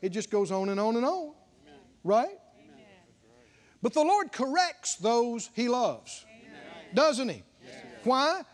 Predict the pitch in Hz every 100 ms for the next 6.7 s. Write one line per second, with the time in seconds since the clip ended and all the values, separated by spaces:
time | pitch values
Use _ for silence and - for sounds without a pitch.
0 | - 311 294 294 302 320 302 320 320 233
1 | 320 294 294 - - 427 480 370 - -
2 | - - - - - _ 117 120 107 107
3 | 107 _ _ _ _ _ _ _ _ _
4 | _ _ _ _ _ _ _ _ _ _
5 | _ _ _ _ _ _ _ _ _ _
6 | _ - _ 175 196 175 151